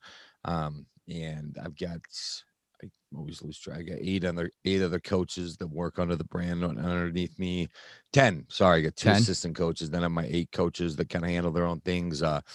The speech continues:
Speaker 1: so Key Nutrition's great, and, um, that's been, uh, been a real big blessing. And then, and then it's, uh,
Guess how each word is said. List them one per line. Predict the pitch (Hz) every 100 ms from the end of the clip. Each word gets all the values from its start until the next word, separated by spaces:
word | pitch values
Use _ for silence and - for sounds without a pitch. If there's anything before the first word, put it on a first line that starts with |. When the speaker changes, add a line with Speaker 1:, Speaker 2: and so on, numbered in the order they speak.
| - - - - - _
Speaker 1:
so | 110
Key | 123 156
Nutrition's | 147 131 123 101
great, | 80 104 95 82 -
and, | 90 87 80
um, | 90 82 80
that's | 73 90 82
been, | - 95 85 85
uh, | 80 78 - - - - _
been | 101
a | 92
real | 90 90
big | 92 71
blessing. | 92 87 - 87
And |
then, | 85 82
and | - 85
then | 85
it's, | 82 -
uh, | 90 80